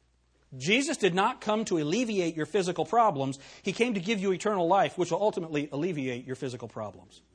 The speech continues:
You know, there is an ultimate answer to all of our prayers. You know, that, how many of you know a Christian that died of cancer? Yeah. Are they better off?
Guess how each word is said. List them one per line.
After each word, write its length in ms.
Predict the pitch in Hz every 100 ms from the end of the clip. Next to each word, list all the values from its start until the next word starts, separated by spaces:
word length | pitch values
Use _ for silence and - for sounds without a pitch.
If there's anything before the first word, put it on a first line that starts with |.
| _ _ _ _ 95 _ _ _ _ _ _
You 120 | 175
know, 120 | 175 180
there 240 | 165 220
is 420 | 220 262 254 208
an 160 | 185 180
ultimate 440 | 185 233 - 208 180
answer 380 | 175 180 180 147
to 140 | 151
all 140 | 147 147
of 80 | 135
our 80 |
prayers. 500 | 123 127 110 95 - - _ _ _ _ _ _ _ _ _ _ _ _ _ - - - -
You 80 | 185
know, 160 | 254
that, 120 | 202
how 120 | 185 262
many 100 | 262
of 60 |
you 80 | 208
know 80 | 196
a 80 | 156
Christian 320 | 190 - 139
that 80 | 127
died 180 | 131
of 100 | 127
cancer? 360 | - 127 120 101 _ _ _ _ _ _ _ _ _ _ _ _ _ _ _ _ _ _ -
Yeah. 240 | 156 131 - _ _ _ _ _ _ _ _ _ _
Are 120 | 120 123
they 100 | 135
better 260 | 143 143
off? 240 | 151 196